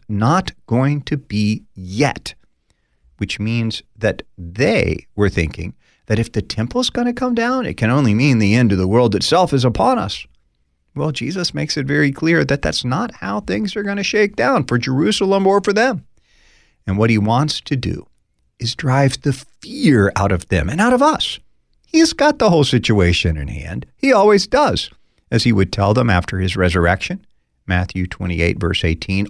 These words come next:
"All authority in heaven and on earth has been given to me." They have nothing to fear. The end will finally arrive.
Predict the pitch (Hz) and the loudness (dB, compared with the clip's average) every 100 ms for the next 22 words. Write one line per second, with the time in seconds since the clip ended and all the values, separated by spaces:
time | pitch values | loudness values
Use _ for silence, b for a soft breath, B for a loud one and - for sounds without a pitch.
0 | - 262 320 320 190 113 - 85 71 78 | 2 4 6 6 6 4 2 0 0 -2
1 | - 80 90 98 120 95 92 95 90 92 | -4 -6 -6 -4 -2 -2 -2 -2 -2 -2
2 | 87 87 - 143 - 151 147 180 170 175 | -2 0 0 0 -2 -2 0 0 0 0
3 | 196 294 330 269 - _ _ _ _ _ | 2 4 6 4 0 _ _ _ _ _
4 | _ _ 107 107 73 78 - 95 85 - | _ _ 2 2 2 0 -2 -4 -4 -4
5 | 87 92 95 - 220 - - _ _ _ | -4 -6 -6 -4 -4 -4 -10 _ _ _
6 | _ _ - 139 - 202 165 139 127 262 | _ _ -2 -2 0 2 2 2 0 2
7 | 339 220 85 110 101 87 76 71 131 95 | 4 4 2 0 0 -2 -4 0 0 0
8 | - 113 | -2 -8